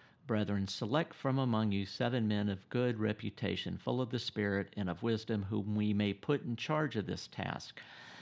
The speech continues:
That word select, that is the same word that's translated as the word visit.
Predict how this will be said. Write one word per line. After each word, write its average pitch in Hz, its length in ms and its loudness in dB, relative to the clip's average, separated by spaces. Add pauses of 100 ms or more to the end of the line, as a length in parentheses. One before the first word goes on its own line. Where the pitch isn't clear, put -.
(360)
That 131 240 0
word 123 260 2
select, 107 640 0 (640)
that 120 440 0
is 113 240 0
the 110 140 -2
same 110 440 2
word 101 340 0
that's - 200 -4
translated 98 760 0
as 92 180 -4
the 101 120 -8
word 95 360 0 (460)
visit. 95 540 0